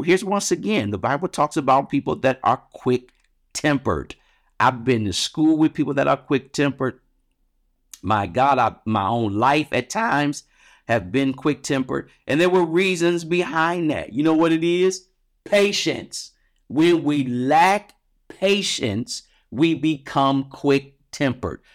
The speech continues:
We gotta be patient. We gotta be patient with people. We gotta be patient with ourselves. But that's one of the things.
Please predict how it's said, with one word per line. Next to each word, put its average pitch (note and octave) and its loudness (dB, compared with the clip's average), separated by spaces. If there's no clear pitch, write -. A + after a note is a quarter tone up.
We F#3+ 0
gotta F3 4
be E3 -4
patient. C3+ -4
We E3+ 2
gotta D#3 4
be B2 -2
patient C3+ -2
with F#2 -4
people. - -8
We A#2+ 0
gotta B2 2
be A2+ -2
patient D3 0
with B2+ -2
ourselves. C#3+ 0
But A2+ -2
that's F3 0
one D#3+ 0
of E3 0
the D#3+ -4
things. D3+ -2